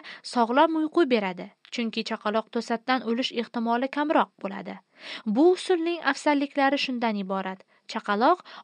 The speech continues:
onasi bilan aloqada bo'ladi, kam yig'laydi, onasiga uni ovqatlanishi va kiyimlarini o'zgartirishi uchun kechalari to'shakdan turishga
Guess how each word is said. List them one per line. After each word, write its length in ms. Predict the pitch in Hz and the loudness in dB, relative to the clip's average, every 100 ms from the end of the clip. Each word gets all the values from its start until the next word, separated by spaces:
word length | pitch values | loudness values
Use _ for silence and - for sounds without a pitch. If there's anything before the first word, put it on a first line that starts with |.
| 233 | 4
onasi 280 | 254 294 359 | 6 4 4
bilan 200 | 294 302 302 240 | 4 4 4 4
aloqada 400 | 254 262 285 294 226 | 4 4 2 2 2
bo'ladi, 320 | 190 185 185 - _ - - - | -4 -8 -14 -18 _ -20 -14 -2
kam 220 | 240 294 | -2 2
yig'laydi, 480 | 285 233 220 214 214 208 _ _ 233 | 2 2 2 0 -4 -8 _ _ 2
onasiga 400 | 254 247 254 302 262 | 2 2 4 6 6
uni 160 | 262 226 | 2 2
ovqatlanishi 720 | 247 262 254 247 214 - 220 269 294 | 2 2 2 2 2 0 4 6 6
va 80 | 240 233 - | 4 2 -2
kiyimlarini 680 | 247 262 254 240 240 262 220 | -4 0 2 2 2 -2 0
o'zgartirishi 640 | 240 226 226 - 214 214 - 302 | -2 0 0 0 -4 -4 -2 -2
uchun 280 | 302 330 349 - - - | -2 -2 -2 -6 -12 -2
kechalari 500 | 269 285 262 254 330 | 0 2 4 4 2
to'shakdan 500 | 330 302 277 247 294 | 0 -2 -2 -2 -4
turishga 480 | 302 294 - - 220 | -4 -4 -4 0 -2